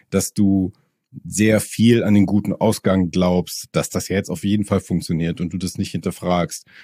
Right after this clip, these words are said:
Und das ist ja auch eine Frage, wie du groß geworden bist und was für einem Um-, also wie, welche Worte, Sätze in deinem Umfeld ständig gesagt wurden, die haben d-, natürlich dein Denken auch irgendwie geformt. Und bei mir w-,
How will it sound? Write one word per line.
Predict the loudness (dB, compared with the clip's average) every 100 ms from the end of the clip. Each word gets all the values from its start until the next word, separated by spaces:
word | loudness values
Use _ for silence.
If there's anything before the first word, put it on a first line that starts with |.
| _ -2
Und | 0
das | 0
ist | -4
ja | -2
auch | -2
eine | -4
Frage, | -6 -2 0 0 0
wie |
du | -2 -4
groß | -2 -2 -2
geworden | -4 -2 -2 -2
bist | -4 -4
und | -4
was | -2 -2
für | -2
einem | 0
Um-, | 0 0
also | -2 -6
wie, | -6 -4 -4 -4 _ -20 -2
welche | -2 2 0 2 0
Worte, | -4 0 2 2 0
Sätze | 0 -2 -2 0 2 2 2 0 -4 -6
in | -4 0
deinem | 2 2 4
Umfeld | 2 2 2 4 2
ständig | -4 -2 4 4 4
gesagt | 0 0 0 0 -4
wurden, | -2 0 0 -2
die | -2
haben | 0 0 0
d-, | -2
natürlich | 0 -2 -2 -4
dein | 0 0 2
Denken | 0 -2
auch | -4 -4
irgendwie | -2 -2 -4
geformt. | -6 0 0 0 -4 -20 -20 -20 _ -4
Und | -2 -2 -4 -6 -2
bei | 2
mir | 4 6 6 4 2 -2
w-, | -10